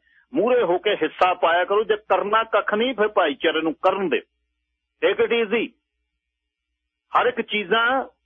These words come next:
ਆਪਣੇ ਹਿਸਾਬ ਨਾਲ ਨਹੀਂ ਹੁੰਦੀਆਂ, ਨਾ ਮੇਰੇ ਜਾਂ ਤੁਹਾਡੇ ਜਾਂ ਭਾਈਚਾਰੇ ਦੇ ਕਿਸੇ ਇਨਸਾਨ ਦੇ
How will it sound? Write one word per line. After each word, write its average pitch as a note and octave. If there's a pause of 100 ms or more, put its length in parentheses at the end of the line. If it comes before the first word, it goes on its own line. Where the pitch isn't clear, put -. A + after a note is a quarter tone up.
ਆਪਣੇ G#3
ਹਿਸਾਬ F#3
ਨਾਲ A3
ਨਹੀਂ C4+
ਹੁੰਦੀਆਂ, G#3+
ਨਾ F3+
ਮੇਰੇ F3+
ਜਾਂ F3+
ਤੁਹਾਡੇ E3
ਜਾਂ F3+
ਭਾਈਚਾਰੇ D#3+
ਦੇ E3+
ਕਿਸੇ E3+
ਇਨਸਾਨ D#3+
ਦੇ F3+